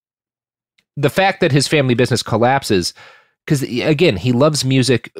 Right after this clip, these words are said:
It seems like that's a thing he actually would have, number one, everyone seems to agree he was a very good violin player. He was a very talented musician.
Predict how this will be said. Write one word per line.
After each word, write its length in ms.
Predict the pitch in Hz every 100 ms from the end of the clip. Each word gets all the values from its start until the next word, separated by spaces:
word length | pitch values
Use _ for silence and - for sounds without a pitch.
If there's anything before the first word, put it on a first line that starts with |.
| -
It 140 | 127
seems 260 | - 180 175
like 140 | 151
that's 220 | 143 135
a 20 | 127
thing 180 | 127 113
he 140 | 120
actually 220 | 107 -
would 180 | 104 113
have, 160 | 104 -
number 220 | 131 123
one, 220 | 110 95
everyone 360 | - 170 107 92
seems 220 | 107 90
to 80 | -
agree 200 | 90 90
he 80 | 127
was 120 | 95
a 40 |
very 400 | 76 - 107 92
good 180 | 69 60
violin 460 | 71 55 53 65 58
player. 260 | 57 50
He 60 | 76
was 120 | 87
a 60 | 92
very 240 | 104 95
talented 420 | - 90 82 78
musician. 460 | 71 73 85 -